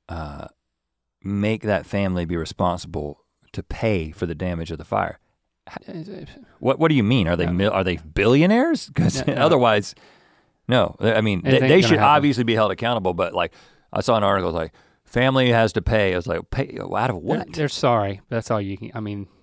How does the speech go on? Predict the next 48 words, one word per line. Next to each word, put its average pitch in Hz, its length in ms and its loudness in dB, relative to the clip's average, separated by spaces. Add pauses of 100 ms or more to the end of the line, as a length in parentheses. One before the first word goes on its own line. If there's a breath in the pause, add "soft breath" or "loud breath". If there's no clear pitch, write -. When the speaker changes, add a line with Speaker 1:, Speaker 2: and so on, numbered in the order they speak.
Speaker 2:
they 123 140 -6
learn, 131 320 -4
you 127 160 -4
know, 113 220 -2 (120)
th-, 127 200 -6
they've 135 240 -2
been 147 240 0
made 160 200 2
an 147 100 0
example 113 600 -2
of. 98 340 -10 (480 soft breath)
But 156 120 -2
Speaker 1:
So, 190 60 8
Speaker 2:
yeah, 247 140 6
the, 202 280 0
Speaker 1:
so 165 120 2
Speaker 2:
these 156 40 6
Speaker 1:
that's 208 200 6
complicating 123 520 2
things 101 180 0
because 151 260 4 (100)
Speaker 2:
the - 60 0
Speaker 1:
a-, - 40 2
Speaker 2:
fires 208 560 0
are 123 260 0 (100)
Speaker 1:
I, 165 160 4 (180)
<sighs> - 840 -10
I 143 80 4
don't 190 440 4
have 156 420 0
a 135 140 0
Speaker 2:
so 160 140 2
sad. 110 460 -4
Speaker 1:
I 165 120 4
have 196 400 4
a, 147 280 2 (120)
I've 143 120 2
got 233 200 4
all 180 180 6
these 160 200 2
apps 131 380 0
and 123 120 -2
all 123 80 4
these 110 160 0
maps 110 480 -2 (160)
Speaker 2:
Yeah. 123 220 -2
Speaker 1:
downloaded, 98 500 0
right? 123 240 4